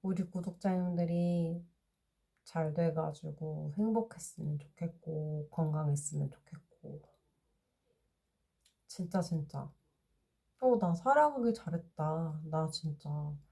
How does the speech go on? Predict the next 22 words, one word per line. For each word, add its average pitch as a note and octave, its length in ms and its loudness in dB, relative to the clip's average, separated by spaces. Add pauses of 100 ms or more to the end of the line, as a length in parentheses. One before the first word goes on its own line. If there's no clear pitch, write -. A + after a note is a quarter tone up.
(400)
지금까지 D3 1080 0
살아오기를 F#3 1000 4
정말 G#3 400 4
다행이다. D3+ 1040 -2
너무 E3 320 2
잘했다. D3 920 -8
내 E3+ 160 4
자신 D#3+ 340 0
너무 C#3+ 260 2
뿌듯하다." A3 800 -4 (680)
이렇게 F#3+ 340 0
느끼셨으면 E3 840 0
좋겠어요. - 580 -10 (720)
저는 G#3 380 6
그러면 F#3 420 2
더 E3 140 -10
바랄 D#3 400 -2
게 F3+ 100 -12
없을 - 320 -8
것 E3 180 -2
같은데요. D3+ 540 -12 (1040)
우리 G3 1000 6